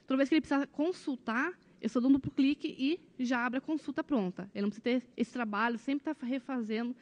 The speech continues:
a informação. Esse então foi do, do Titanic aqui. Vamos pegar aqui das ocorrências aeronáuticas. Também vou ter as minhas medidas, aqui tem as minhas informações. Vamos pegar aqui a quantidade de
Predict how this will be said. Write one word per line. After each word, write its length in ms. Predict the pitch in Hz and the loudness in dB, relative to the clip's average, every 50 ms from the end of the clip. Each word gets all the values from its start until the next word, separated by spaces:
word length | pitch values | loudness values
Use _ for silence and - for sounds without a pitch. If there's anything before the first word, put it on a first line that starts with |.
| - - - - - - - - - | -18 -20 -20 -20 -20 -20 -20 -18 -6
a 100 | - 220 | -2 0
informação. 640 | 226 226 - 254 240 240 269 269 - - 175 151 - - - - - - - - - - | 0 0 2 2 2 2 2 0 0 -2 -4 -4 -4 -8 -16 -20 -20 -20 -20 -20 -12 -4
Esse 140 | - 277 269 | -2 -2 -2
então 160 | - 339 320 | 0 -2 0
foi 140 | - 320 302 | 2 2 2
do, 240 | 240 269 247 208 196 | 4 4 2 2 2
do 80 | 208 220 | 0 -2
Titanic 500 | - - - - 220 226 226 226 - 240 | -4 -4 0 2 4 4 4 4 2 -2
aqui. 260 | 226 - 311 359 359 | -2 -2 -2 -2 2
Vamos 220 | 247 247 240 240 | 2 4 4 4
pegar 220 | - 240 220 220 214 | 2 2 0 0 -2
aqui 180 | 208 - 240 208 | -2 -4 -4 -2
das 260 | 208 202 196 190 - | 0 0 0 -2 -4
ocorrências 460 | 214 202 - 208 196 196 202 - - | -6 -4 -2 -2 -2 -2 -4 -2 -2
aeronáuticas. 840 | 208 190 202 220 240 233 240 262 269 - - - 349 339 - - - - - - _ _ - - - - - - - _ _ _ _ _ _ _ _ _ _ _ _ _ - - - - - - - - - - _ _ _ | -2 -2 0 0 0 0 0 0 -2 -4 -6 -8 -8 -8 -8 -14 -20 -20 -20 -20 _ _ -20 -16 -16 -16 -16 -18 -20 _ _ _ _ _ _ _ _ _ _ _ _ _ -20 -20 -20 -20 -20 -20 -20 -20 -20 -20 _ _ _
Também 240 | - - 233 233 240 | -2 2 4 4 6
vou 140 | 233 240 240 | 6 4 4
ter 140 | 240 247 208 | 4 2 2
as 120 | 202 208 | 2 2
minhas 200 | 220 208 202 190 | 2 2 2 2
medidas, 560 | 196 190 180 180 190 226 247 240 285 277 240 | 0 -2 -2 -2 -4 -6 -4 -4 -4 -4 -4
aqui 200 | 220 - - 220 | -4 -4 -4 -4
tem 200 | 220 226 202 196 | -4 -2 -2 -2
as 120 | 190 190 196 | -2 0 0
minhas 180 | 196 185 185 | -2 -2 -2
informações. 600 | 190 - - 202 214 240 - - 254 254 269 294 - | -4 -6 -4 -4 -4 -4 -2 -2 -2 0 0 -2 -2
Vamos 160 | 247 247 - | -2 0 0
pegar 180 | 254 220 214 | 0 0 -2
aqui 140 | 202 - - | -4 -4 -6
a 40 | 202 | -6
quantidade 800 | - - 202 202 - - 220 190 196 208 247 277 302 - 320 254 | -4 -4 -4 -4 -2 -4 -4 -2 0 0 2 0 0 0 -2 -4
de 300 | 226 214 214 214 202 | -4 -2 -2 -2 -2